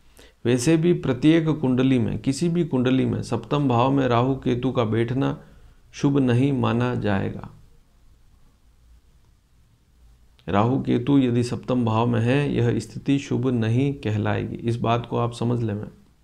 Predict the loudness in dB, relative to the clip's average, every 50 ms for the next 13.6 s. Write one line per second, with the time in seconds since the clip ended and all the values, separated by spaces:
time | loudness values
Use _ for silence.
0 | _ _ _ _ _ _ _ _ _ -6 -4 -2 0 0 2 2 2 2 2 2
1 | 2 0 0 0 -2 -4 -2 0 0 0 0 0 0 0 0 0 0 0 0 0
2 | 0 -2 -2 -4 -6 -10 -18 -20 -20 -20 _ _ -4 -2 0 2 4 2 2 2
3 | 0 -4 -2 2 2 2 2 2 2 2 2 2 2 2 2 2 2 2 2 2
4 | 2 0 -2 -4 -2 0 2 2 2 2 0 -2 -6 -12 -20 -20 -20 -20 -20 -20
5 | _ _ _ -6 -4 -2 0 2 2 2 2 2 2 2 2 2 0 0 -2 -2
6 | 0 0 0 0 0 0 0 0 0 -2 -2 -2 0 0 0 0 0 0 0 0
7 | -2 -2 -4 -6 -8 -6 -4 -4 -4 -4 -8 -12 -16 -20 _ _ _ _ _ _
8 | _ _ _ _ _ _ _ _ _ -20 -20 -20 _ _ -20 -20 -20 _ _ _
9 | _ -4 -2 0 2 2 2 2 2 2 4 4 4 4 4 2 0 0 0 0
10 | 0 0 -2 -4 -2 0 0 0 0 -2 -2 -2 -2 -2 -2 -4 -10 -14 -18 -20
11 | _ _ -12 -10 -10 -8 -4 -2 -2 -2 0 0 0 2 2 2 2 2 2 2
12 | 0 -2 -2 -4 -6 -2 0 0 0 0 0 0 0 0 2 2 2 2 0 0
13 | 0 0 0 2 2 2 0 0 -2 -4 -8 -14